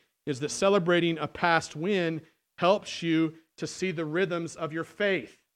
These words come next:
Let me say that one more time. Celebrating a past win helps you to see the rhythms of your faith. You think about the rhythms of your faith for a minute.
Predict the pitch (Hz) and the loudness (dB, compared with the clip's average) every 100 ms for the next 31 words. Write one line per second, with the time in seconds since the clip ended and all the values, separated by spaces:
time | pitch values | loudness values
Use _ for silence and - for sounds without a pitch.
0 | _ _ _ _ _ _ _ _ - 143 | _ _ _ _ _ _ _ _ -12 -4
1 | 170 170 165 180 180 208 202 165 120 - | 0 2 2 2 0 2 0 0 -2 -6
2 | - 170 202 185 185 190 196 175 156 - | 0 2 2 4 4 2 0 -2 -6 0
3 | 190 208 220 - 180 175 214 202 170 180 | 4 6 4 0 -6 0 2 4 2 0
4 | 175 _ _ _ - 214 - - 180 180 | -6 _ _ _ 4 4 4 -4 0 4
5 | 180 170 - 160 - - 226 233 202 165 | 4 2 -2 -8 -8 -2 2 4 2 0
6 | 156 _ _ _ - 147 151 156 226 170 | -2 _ _ _ -2 2 2 6 4 6
7 | 175 175 175 - - _ _ 160 160 180 | 4 2 -2 -8 -16 _ _ -8 -6 -6
8 | - 214 202 147 - _ _ _ _ _ | -4 -2 0 -2 -8 _ _ _ _ _
9 | _ _ _ _ _ _ 220 240 233 214 | _ _ _ _ _ _ -4 2 6 6
10 | 190 185 180 170 160 - 156 - 139 | 6 4 2 2 0 2 2 2 -8